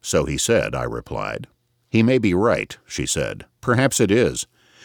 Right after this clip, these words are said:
So many things turn ugly when you look at them closely. Friendship, even." Then she dropped it. As it crashed on the hearthstone, she turned, without a glance at the fragments or at me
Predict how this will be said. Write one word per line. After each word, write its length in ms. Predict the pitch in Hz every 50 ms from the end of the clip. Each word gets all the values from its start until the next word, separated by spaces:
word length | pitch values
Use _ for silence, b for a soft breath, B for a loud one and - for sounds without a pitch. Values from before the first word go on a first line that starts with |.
| B B B B
So 200 | B - 160 151
many 240 | 151 180 190 170 113
things 440 | - - 156 147 113 87 69 65 -
turn 300 | - - 120 117 90 82
ugly 400 | 85 98 104 80 58 57 - 52
when 220 | 52 78 82 69
you 120 | 71 76 73
look 240 | 76 90 87 -
at 200 | 90 76 67 -
them 160 | - 62 58 -
closely. 600 | - - - 123 101 - - - 55 53 50 - - _ _ _ _ _ _ _ _ _ _ _
Friendship, 580 | _ - - 135 127 98 - - - 50 - -
even." 360 | - 64 60 53 52 50 - - _ _ _ _ _ _ _ _ _ _ _ _ _ _ _ _ _ _ B B B B B B
Then 220 | - 101 117 127
she 240 | 120 - - 113 90
dropped 380 | 76 104 107 113 92 - - -
it. 240 | - - - - - _ _ _ _ _ _ _ _ _ _ _ _ _ _ _ _ _ _ B B B B B B
As 200 | 92 98 92 95
it 160 | 92 - -
crashed 480 | - - 147 147 127 92 80 - -
on 140 | 92 80 76
the 100 | 71 69
hearthstone, 760 | - - 127 123 104 - - - - 76 57 50 50 58 73 92
she 200 | - - - 71
turned, 520 | - - 131 117 82 60 50 52 - - - _ -
without 340 | 78 76 71 78 78 80
a 60 | 78 78
glance 460 | 65 80 98 113 107 76 64 - -
at 120 | 67 64
the 80 | - -
fragments 640 | - - 90 85 82 67 78 85 113 127 - - -
or 220 | - - 71 82
at 120 | 92 -
me 380 | 95 101 101 69 55 57 - -